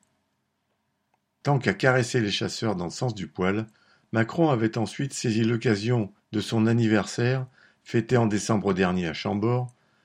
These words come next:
pour aller dans la nuit sur le domaine saluer les participants à une battue au grand gibier et se faire photographier devant leur tableau de chasse.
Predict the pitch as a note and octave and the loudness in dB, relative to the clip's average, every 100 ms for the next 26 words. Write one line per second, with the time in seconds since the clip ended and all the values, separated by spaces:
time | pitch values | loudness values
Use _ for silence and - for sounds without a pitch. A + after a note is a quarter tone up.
0 | _ - A2 A#2 B2 G#2+ C3+ C3 G2+ G2 | _ -4 2 4 2 4 4 4 2 2
1 | A#2+ - G#2 G2 F2+ E2 F2 G#2 G#2 G#2 | 0 -2 -2 0 0 0 0 -2 -4 -4
2 | F#2 F#2+ A2+ F2 A2+ - - - F#2+ - | -2 0 0 -2 -6 -10 -12 -10 -8 -4
3 | A2+ F2+ E2 D#2+ D#2 G#2+ A2 - F2 - | -4 -2 -4 -6 -2 -2 -2 -8 -10 -8
4 | F2+ E2+ F2+ A2+ F2+ D2+ D#2+ G2 - _ | -6 -4 -2 -2 -2 -6 -8 -10 -14 _
5 | _ - G#2 - A#2 A2+ - - A#2+ B2 | _ -6 -2 0 0 -2 -2 -4 -4 -2
6 | G2 F2+ - B2+ G2 E2 A2 G2 D2 F#2 | -2 -4 -4 -4 -2 -2 -2 -6 -6 -6
7 | F2 G#2+ E2+ - E2 - - | -4 -4 -4 -8 -10 -12 -16